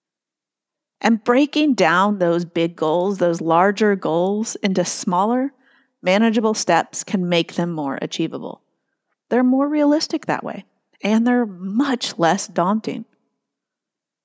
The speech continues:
What does all of this have to do with happiness? Setting and achieving meaningful resolutions positively impacts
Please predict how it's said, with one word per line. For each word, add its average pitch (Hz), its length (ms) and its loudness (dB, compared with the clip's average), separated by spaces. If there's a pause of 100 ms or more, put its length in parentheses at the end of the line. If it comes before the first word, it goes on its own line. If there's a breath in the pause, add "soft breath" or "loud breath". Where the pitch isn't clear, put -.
(560)
What 262 320 4
does 302 180 2
all 233 240 4
of 226 120 2
this 214 220 2
have 202 240 4
to 202 100 2
do 202 120 4
with 190 140 2
happiness? 392 800 0 (1500 soft breath)
Setting 330 560 2
and 262 180 2
achieving 214 760 2
meaningful 285 760 2
resolutions 208 1120 2
positively 247 920 2
impacts - 800 -4